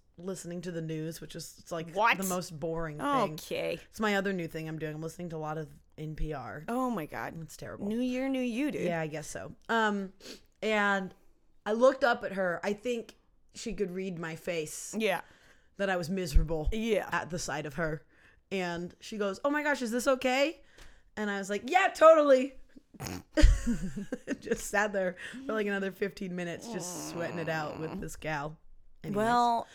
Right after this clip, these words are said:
Speaker 1: I
Speaker 2: okay.
Speaker 1: think it was worth it. Like, I feel, I feel cleansed and the toxins are gone or whatever.
Speaker 2: <sighs>
Speaker 1: I don't know.
Speaker 2: Do you think that it would be appropriate sauna etiquette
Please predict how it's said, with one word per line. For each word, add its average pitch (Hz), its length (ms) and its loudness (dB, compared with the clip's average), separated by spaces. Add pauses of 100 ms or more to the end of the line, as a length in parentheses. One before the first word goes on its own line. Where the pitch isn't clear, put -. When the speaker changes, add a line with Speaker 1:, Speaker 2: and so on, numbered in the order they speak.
Speaker 1:
I - 60 0
Speaker 2:
okay. - 160 4
Speaker 1:
think 415 160 6
it 415 60 0
was 359 120 2
worth 262 280 2
it. 226 200 -2
Like, 214 200 2
I 220 60 0
feel, 240 360 2
I 202 100 0
feel 202 260 -6
cleansed 175 880 -4
and 160 380 -8
the 180 120 -10
toxins 160 640 -6
are 151 100 -10
gone 147 460 -8
or 147 140 -10
whatever. 156 680 -8
Speaker 2:
<sighs> 143 60 -16
Speaker 1:
I 147 60 -14
don't 127 140 -16
know. 143 240 -12 (400)
Speaker 2:
Do 233 100 -2
you 247 180 0
think 277 320 -6
that 202 480 4
it - 160 -4
would 185 160 -4
be 170 380 -4 (200)
appropriate 208 520 -4
sauna 180 320 -2
etiquette 175 520 -2